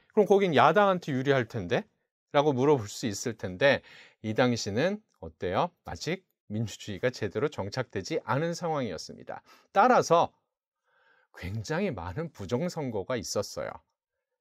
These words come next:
관료들이 개입을 한다든지, 뭐 정보기관이 개입을 한다든지, 돈을 뿌린다든지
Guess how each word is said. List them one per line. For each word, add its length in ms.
관료들이 580
개입을 420
한다든지, 540
뭐 120
정보기관이 720
개입을 400
한다든지, 480
돈을 360
뿌린다든지 880